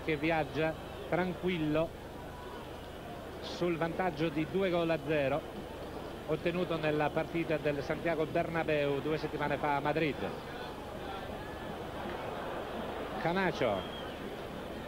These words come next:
Angel, si muove moltissimo Camacho, vedete che ora suggerisce il passaggio in posizione di ala destra, ecco il traversone, attenzione alla testa di Santigliana,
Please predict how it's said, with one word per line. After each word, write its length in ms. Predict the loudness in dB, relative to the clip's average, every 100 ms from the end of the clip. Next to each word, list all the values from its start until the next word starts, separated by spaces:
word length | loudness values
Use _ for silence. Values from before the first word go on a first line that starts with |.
| -4 0
Angel, 560 | 2 4 4 4 2 0 -4 -6 -6 -4 -4 -4 -4 -4 -4 -4 -4 -4 -4 -4 -4
si 100 | 2
muove 240 | 4 4
moltissimo 720 | 4 2 2 0 2 2 2
Camacho, 580 | 2 2 2 2 4 2
vedete 460 | 4 4 4 4 2
che 100 | 4
ora 160 | 2
suggerisce 680 | 2 2 4 4 4 4 4
il 160 | 4 2
passaggio 500 | 0 2 2 4 2
in 100 | 2
posizione 480 | 0 0 2 2
di 100 | 4
ala 140 | 4 4
destra, 400 | 4 4 4 2
ecco 120 | 2
il 60 | 2
traversone, 380 | 2 2 2
attenzione 360 | 4 4 2 2
alla 100 | 4
testa 240 | 4 4
di 100 | 2
Santigliana, 840 | 4 2 2 4 4 6 4 4